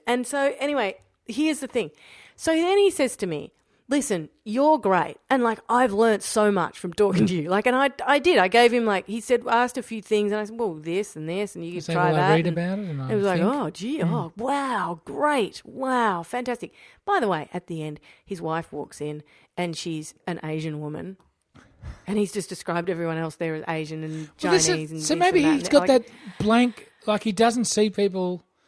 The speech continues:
Speaker 2: Well, he obviously does see people in, in
Speaker 1: He
Speaker 2: in,
Speaker 1: totally does.
Speaker 2: but he
Speaker 1: So
Speaker 2: doesn't judge them on it.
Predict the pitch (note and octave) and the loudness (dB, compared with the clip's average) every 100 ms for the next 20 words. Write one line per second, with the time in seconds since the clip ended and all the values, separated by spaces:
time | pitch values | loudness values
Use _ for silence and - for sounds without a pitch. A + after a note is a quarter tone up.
0 | _ _ _ _ _ _ - G3+ G3 G3+ | _ _ _ _ _ _ -8 -2 0 0
1 | G#3+ E3 E3+ D#3+ - E3+ C#3+ D3+ D3 C#3+ | 0 -2 2 2 2 -2 0 -2 -2 -4
2 | C#3+ F3+ E3+ - F#3+ G3+ E3+ D3 F#3+ F#3 | -4 -10 -12 -8 -8 -6 -6 2 4 4
3 | D#3+ D3+ - B2+ C4 A#3 B3+ A#3+ A3 G#3+ | 2 -4 -8 -6 -2 0 0 0 0 0
4 | D3+ G#3 C4 A3 G3 D3+ B2+ | 4 6 6 6 4 2 -4